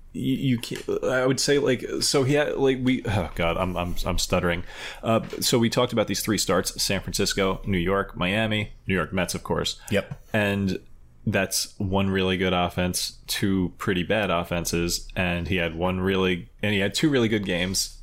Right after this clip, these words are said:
Speaker 1: You know, one against the good offense, one against the bad offense, and then one really bad start against the bad offense. So it's just like, wha-, what do you do with that? What, what is actionable there?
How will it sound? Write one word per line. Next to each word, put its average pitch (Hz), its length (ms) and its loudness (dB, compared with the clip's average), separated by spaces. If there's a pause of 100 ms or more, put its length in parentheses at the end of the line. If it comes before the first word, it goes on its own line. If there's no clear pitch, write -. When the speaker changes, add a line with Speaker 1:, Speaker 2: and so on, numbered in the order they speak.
Speaker 1:
You 101 80 0
know, 92 100 2
one 98 180 2
against 98 220 0
the 95 60 0
good 92 160 2
offense, 90 340 0
one 90 100 2
against 87 180 -2
the 92 40 -4
bad 95 180 0
offense, 90 380 -2
and 104 160 0
then 117 120 2
one 120 120 0
really 120 200 2
bad 113 220 2
start 78 220 0
against 87 220 -4
the - 40 -8
bad 92 200 0
offense. 80 340 -4
So 95 140 4
it's 90 160 0
just - 180 0
like, 90 180 0
wha-, 90 540 0
what 92 160 2
do 98 80 2
you 98 60 2
do 101 160 0
with 90 140 -2
that? - 300 -6
What, 90 320 0
what 104 160 2
is 104 120 0
actionable 87 500 -2
there? 85 220 -2